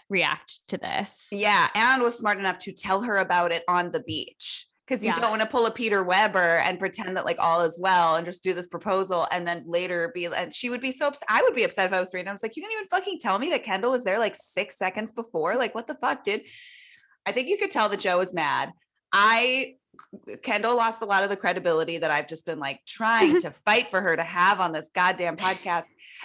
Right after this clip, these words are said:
Speaker 2: And yeah, there is the, the producers tried to get her to do it, but, like, you, at some point, the, you're a human being who has,
Speaker 1: Yeah.
Speaker 2: like,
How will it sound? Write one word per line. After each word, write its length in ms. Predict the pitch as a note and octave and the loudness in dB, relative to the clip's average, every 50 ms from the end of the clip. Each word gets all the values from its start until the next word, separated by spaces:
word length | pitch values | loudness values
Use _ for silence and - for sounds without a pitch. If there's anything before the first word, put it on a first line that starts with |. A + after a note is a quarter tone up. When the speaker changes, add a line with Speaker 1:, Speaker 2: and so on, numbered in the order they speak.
| - - | -4 0
Speaker 2:
And 480 | A#3 A#3 A3+ A3 A3 G#3 G#3 G#3 G#3 F#3+ - - _ | 2 4 6 6 6 4 2 -2 -6 -10 -12 -16 _
yeah, 360 | A#3+ B3 D#4+ E4 E4 D4+ D4 | -4 2 4 6 6 6 6
there 180 | B3+ C4+ B3+ B3 | 4 4 4 4
is 180 | A#3+ A#3 A#3 A#3+ | 2 2 0 -2
the, 480 | A3+ A3+ G#3+ G#3 G3+ G3 F#3+ F3+ - - _ - | -2 0 2 2 2 2 0 -2 -4 -8 _ -8
the 140 | - G#3+ - | -6 -6 -4
producers 440 | - A3 G3+ G3+ G3+ G3+ G3+ F#3+ - | -2 0 0 0 0 0 -4 -4 -2
tried 180 | G#3 F#3+ F3+ | -2 -4 -4
to 40 | F#3 | -4
get 140 | - F#3 F#3 | -6 -4 -4
her 80 | F#3 | -4
to 80 | F3 F3+ | -4 -4
do 180 | E3+ F3+ F3 F3 | -4 -2 0 0
it, 160 | F3 - - | 0 0 -2
but, 180 | A3+ A3 - - | -4 -4 -2 0
like, 260 | C4 A#3+ A#3 A3+ - - - | 0 0 0 -2 -6 -8 -6
you, 140 | G4+ - - - _ - - | -6 -6 -6 -8 _ -4 -4
at 240 | C#4 C#4+ - C4 - | -4 -4 -4 -8 -4
some 200 | - A#4 F#4+ C#4+ | -2 -2 -2 -2
point, 360 | - A3+ F#3+ E3+ E3 - - _ - | -2 -2 0 0 0 -2 -6 _ -10
the, 180 | A#3 A#3+ A3+ - | -10 -10 -8 -6
you're 240 | A#3+ A#3 A3 G#3 G3 | -4 -2 -2 -2 -2
a 40 | F#3+ | -4
human 280 | - - B3+ G3+ F3 D#3 | -4 -4 -4 -4 -4 -4
being 400 | E3+ F#3 F3 C#3+ C#3 D3 D#3 F3+ | -2 -2 0 0 -2 -2 -4 -6
who 180 | E3+ D#3+ D3 - | -6 -6 -4 -4
has, 220 | - F3+ D#3+ D#3 B4 | -2 -2 0 2 2
Speaker 1:
Yeah. 60 | A4 D#4 | 2 2
Speaker 2:
like, 220 | - A#2+ - | 2 0 -2